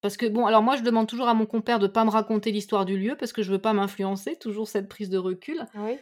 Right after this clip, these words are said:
Speaker 2: ouais, ouais.
Speaker 1: Mais, heu, mais des fois, il s'est absolument rien passé de gravissime dans ces endroits,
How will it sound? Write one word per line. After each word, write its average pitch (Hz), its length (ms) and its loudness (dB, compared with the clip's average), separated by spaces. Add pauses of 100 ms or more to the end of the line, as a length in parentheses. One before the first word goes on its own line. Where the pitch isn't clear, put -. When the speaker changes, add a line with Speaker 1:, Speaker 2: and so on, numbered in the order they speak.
Speaker 2:
ouais, 220 200 -4
ouais. 208 180 4
Speaker 1:
Mais, 202 200 2
heu, 190 540 0
mais 190 240 -4
des 175 160 -2
fois, 247 240 -6
il 190 100 -6
s'est - 340 -12
absolument 208 500 -4
rien 190 220 -4
passé 196 300 -6
de 190 40 -8
gravissime 180 520 -4
dans 190 120 -2
ces 170 200 -8
endroits, 202 340 -2